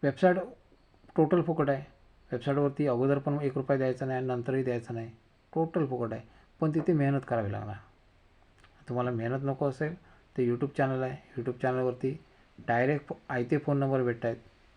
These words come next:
डायरेक्ट फोन नंबर भेटत आहेत. पण हे फोन नंबर कोणाला भेटणार? मुलींना भेटणार.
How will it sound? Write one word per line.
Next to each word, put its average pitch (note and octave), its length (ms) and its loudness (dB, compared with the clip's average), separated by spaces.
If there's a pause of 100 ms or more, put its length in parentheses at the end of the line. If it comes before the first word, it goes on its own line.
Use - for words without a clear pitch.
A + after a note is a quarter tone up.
(420)
डायरेक्ट E3+ 300 6
फोन D3 120 4
नंबर B2+ 200 2
भेटत A2 240 -2
आहेत. G2+ 100 -4 (840)
पण B2+ 140 0
हे C3 80 0
फोन C3+ 200 0
नंबर C3 180 0
कोणाला C3+ 320 4
भेटणार? D3 380 0
मुलींना B2 400 0
भेटणार. G#2 360 -6